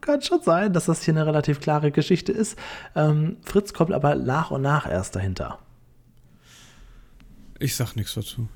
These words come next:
Speaker 2: Ich, ich
Speaker 1: Er
Speaker 2: hab
Speaker 1: sagt
Speaker 2: das
Speaker 1: nichts
Speaker 2: ein
Speaker 1: dazu.
Speaker 2: bisschen, ich hab
Speaker 1: Es
Speaker 2: das
Speaker 1: findet die
Speaker 2: nicht so
Speaker 1: nächste Nacht statt. Denn Fritz will natürlich jetzt wissen, wer klaut denn hier die ganzen Sachen? Ein bisschen was ist ja schon geklaut worden, ein bisschen was ist aber auch noch da. Das muss man ja auch sagen. Es ist, äh, Stück für Stück verschwinden immer mehr Sachen. Und, äh, Fritz legt sich erneut auf die Lauer, diesmal aber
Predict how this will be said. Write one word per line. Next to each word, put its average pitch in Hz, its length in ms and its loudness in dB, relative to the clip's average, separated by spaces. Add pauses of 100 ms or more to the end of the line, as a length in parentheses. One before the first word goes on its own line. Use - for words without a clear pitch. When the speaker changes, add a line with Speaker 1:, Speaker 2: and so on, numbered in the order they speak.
Speaker 2:
Ich, 123 140 -8
ich 127 180 -6
Speaker 1:
Er 123 40 2
Speaker 2:
hab 117 60 2
Speaker 1:
sagt 113 120 2
Speaker 2:
das 127 80 0
Speaker 1:
nichts 113 120 -2
Speaker 2:
ein 127 60 -2
Speaker 1:
dazu. 120 240 -4
Speaker 2:
bisschen, 123 260 -4
ich - 160 -6
hab 131 120 -8
Speaker 1:
Es - 80 -8
Speaker 2:
das - 100 -4
Speaker 1:
findet 147 180 4
die 113 60 -2
Speaker 2:
nicht 123 60 4
so 139 60 6
Speaker 1:
nächste 143 220 4
Nacht 127 260 2
statt. - 360 -6 (260)
Denn 107 80 -2
Fritz 139 240 -2
will 135 80 2
natürlich 123 220 2
jetzt 120 160 -4
wissen, 123 240 -2
wer 117 140 -2
klaut 135 320 -4
denn 123 100 0
hier 101 120 -4
die 101 120 -4
ganzen 95 340 -6
Sachen? 92 320 -6 (320)
Ein 107 60 0
bisschen 139 260 2
was 123 140 2
ist 123 100 -6
ja 120 80 -4
schon 117 160 0
geklaut 127 400 0
worden, 151 220 0
ein 123 60 0
bisschen - 280 -4
was 123 140 -2
ist 123 100 -4
aber 104 160 -2
auch 98 160 -6
noch 107 140 -6
da. 113 240 0
Das 147 100 -2
muss 123 120 -2
man 110 100 2
ja 92 60 -2
auch 110 120 -2
sagen. 151 300 -2
Es 135 120 -6
ist, 127 160 -8
äh, 117 300 -6 (240)
Stück 139 240 -2
für 135 60 0
Stück 143 220 -2
verschwinden 143 420 0
immer 131 160 2
mehr 117 180 4
Sachen. 104 360 0 (460)
Und, 139 280 4
äh, 131 120 4
Fritz 143 300 -6
legt 151 200 0
sich 147 120 -2
erneut 123 380 2
auf - 160 -4
die 127 100 0
Lauer, 117 360 2
diesmal 185 560 -4
aber 147 420 0